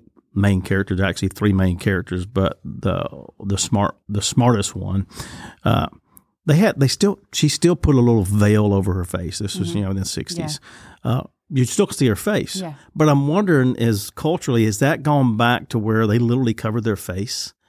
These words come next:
Speaker 1: during the wedding?
Speaker 2: Maybe.
Speaker 1: I'm, I'm wondering if culturally we have developed that over the year. We still v-,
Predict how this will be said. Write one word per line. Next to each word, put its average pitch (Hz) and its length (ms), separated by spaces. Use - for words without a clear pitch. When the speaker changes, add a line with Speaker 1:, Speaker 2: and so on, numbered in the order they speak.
Speaker 1:
during 98 200
the 98 80
wedding? 170 340
Speaker 2:
Maybe. 165 300
Speaker 1:
I'm, 135 180
I'm 135 220
wondering 139 280
if 98 120
culturally 110 640
we 110 220
have 101 300
developed 107 560
that 104 160
over 101 180
the 107 80
year. 107 180
We 101 160
still 117 240
v-, 107 160